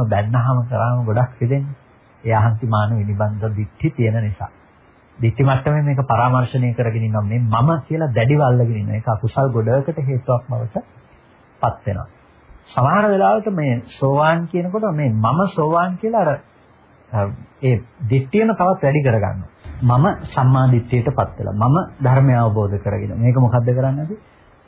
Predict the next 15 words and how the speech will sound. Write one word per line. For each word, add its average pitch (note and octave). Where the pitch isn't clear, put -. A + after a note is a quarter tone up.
තවදුරටත් D3
පුද්ගල A#2+
භවෙන් D#3
දැඩිව C3
අල්ලගෙන D3
ඉන්නවා. G2
තවදුරටත් A2
පුද්ගල A2
භවෙන් C#3+
දැඩිව C#3
අල්ලගෙන A#2
ඉන්න. G2+
ඒ G#2+
කියන්නේ D3+
දැන් G2